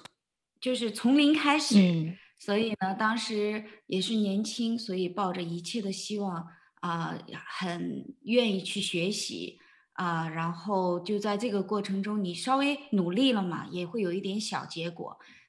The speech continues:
Speaker 1: 就是在这样的一个过程中奋斗着，啊，也，啊，就是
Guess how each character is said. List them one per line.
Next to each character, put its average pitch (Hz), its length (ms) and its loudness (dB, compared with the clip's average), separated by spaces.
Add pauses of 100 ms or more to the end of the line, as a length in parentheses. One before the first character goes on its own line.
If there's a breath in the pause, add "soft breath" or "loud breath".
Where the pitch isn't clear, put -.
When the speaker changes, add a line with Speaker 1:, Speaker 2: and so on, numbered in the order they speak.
Speaker 1:
就 208 80 -4
是 196 140 -4
在 208 180 -2
这 214 140 -4
样 180 320 -2 (200)
的 180 80 -2
一 185 140 0
个 202 100 2
过 196 200 0
程 180 240 -4
中 202 280 -2 (140)
奋 277 320 4
斗 208 240 4
着， 180 360 -2 (320)
啊， 175 340 2
也， 165 680 -2 (640 soft breath)
啊， 170 320 0
就 175 160 -6
是 175 600 -6